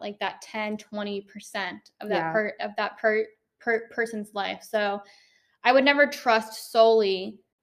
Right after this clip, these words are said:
Speaker 1: what they're doing.
Speaker 2: Trends, right?
Speaker 1: Yeah, like, that trend just because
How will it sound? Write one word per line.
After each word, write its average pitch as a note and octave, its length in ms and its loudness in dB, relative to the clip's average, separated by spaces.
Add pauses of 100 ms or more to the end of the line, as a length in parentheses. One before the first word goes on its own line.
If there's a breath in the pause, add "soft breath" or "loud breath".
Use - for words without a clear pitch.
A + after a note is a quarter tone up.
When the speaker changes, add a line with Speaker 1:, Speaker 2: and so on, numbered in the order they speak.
Speaker 1:
what G#3+ 180 0
they're G#3+ 140 2
doing. G3+ 560 -8
Speaker 2:
Trends, F#3 540 -8
right? F#3 160 -10 (200)
Speaker 1:
Yeah, C4+ 360 2
like, G#3 180 -4
that G#3+ 220 2
trend G#3+ 600 -2
just G#3+ 220 2
because G#3+ 540 -2